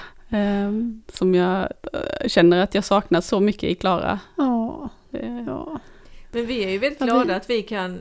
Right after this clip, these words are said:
Speaker 3: vi kan ju mejla dig och vi kan ju också skicka på Teams ett
Speaker 1: Mm.
Speaker 3: snabbmeddelande.
Speaker 1: Ja.
Speaker 3: Så du är ju ett, ett, ett stort stöd, eh, för oss.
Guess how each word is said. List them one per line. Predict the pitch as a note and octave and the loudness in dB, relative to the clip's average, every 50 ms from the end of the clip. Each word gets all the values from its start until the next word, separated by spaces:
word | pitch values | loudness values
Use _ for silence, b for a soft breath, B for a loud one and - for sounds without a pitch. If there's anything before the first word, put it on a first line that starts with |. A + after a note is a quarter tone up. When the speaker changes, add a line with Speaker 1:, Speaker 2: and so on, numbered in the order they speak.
| - - - | -12 -12 -8
Speaker 3:
vi | G#3 A3 | -8 -8
kan | G#3+ - A3 G3 F#3+ F#3+ | -8 -6 -8 -8 -6 -6
ju | F#3+ F#3+ F#3+ F#3 - - - - - | -6 -6 -8 -10 -12 -16 -20 -18 -16
mejla | F#3 G3+ A3 A#3+ B3 G#3+ F#3+ G3 | -8 -4 -2 -2 -2 -2 -2 -2
dig | G#3+ G3 D#3 D3+ D#3+ E3 D#3+ - - - - - | -2 -4 -4 -6 -8 -10 -12 -14 -14 -18 -20 -14
och | - F#3+ F#3+ - - | -14 -14 -14 -12 -10
vi | G3 F#3 F#3 | -10 -10 -10
kan | F#3 - - - G#3 - F#3+ | -10 -18 -20 -18 -12 -10 -8
ju | F#3 G3 | -8 -8
också | G#3 - F#3+ F#3+ | -10 -12 -14 -10
skicka | - G#3 G3+ - F3+ F3 E3+ E3 D#3+ - - - | -10 -10 -8 -6 -6 -6 -6 -8 -10 -14 -20 -20
på | F3+ - - | -20 -20 -14
Teams | - - B3+ A#3+ F#3+ E3 F3 - - | -6 -6 -6 -6 -6 -10 -14 -12 -12
ett | F3+ F3 | -8 -4
Speaker 1:
Mm. | C4 B3+ B3 | -2 0 0
Speaker 3:
snabbmeddelande. | A3 B3+ G#3 G#3 A3+ F#3+ F3 F3 G3 F#3 F3+ F3 D#3+ D#3+ D#3+ D#3+ E3+ E3+ E3 D#3 D#3 E3+ G3+ G#3 G#3+ | 0 0 -2 -2 -2 -2 -2 -2 -4 -4 -4 -4 -6 -8 -8 -8 -8 -8 -8 -6 -6 -6 -6 -6 -4
Speaker 1:
Ja. | C4+ - - A3+ A#3+ A#3+ b b b b - - | -2 -2 -2 -2 -4 -6 b b b b -20 -20
Speaker 3:
Så | - - G3+ F#3+ | -14 -12 -10 -8
du | F3+ G3 G3 F3+ F3 | -6 -6 -6 -4 -4
är | F3+ | -6
ju | F3+ F#3 G3+ | -6 -6 -6
ett, | G3+ - - | -8 -8 -12
ett, | - G#3 G3+ - - - - - | -12 -12 -12 -16 -20 -18 -18 -18
ett | A3 - | -16 -16
stort | - - C#4+ - - - | -14 -10 -8 -8 -8 -8
stöd, | - - - - B3 F3 D#3 E3+ - G3 - - | -12 -12 -6 -4 -4 -4 -4 -8 -12 -14 -16 -16
eh, | - G3 - - - - | -16 -16 -16 -18 -18 -12
för | - C#4 B3 - - | -8 -8 -6 -6 -8
oss. | - - - - - - | -10 -12 -14 -16 -16 -18